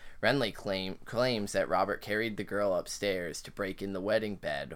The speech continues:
while Stannis and his new bride still danced.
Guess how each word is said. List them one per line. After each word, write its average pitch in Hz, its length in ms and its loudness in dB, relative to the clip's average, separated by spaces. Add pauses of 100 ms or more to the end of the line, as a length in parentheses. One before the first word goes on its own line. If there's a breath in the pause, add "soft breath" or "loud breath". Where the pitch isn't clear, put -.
while 92 180 0
Stannis 90 520 -6
and 85 100 -6
his 87 160 -8
new 82 160 -10
bride 82 500 -4
still 78 300 -4
danced. - 640 -10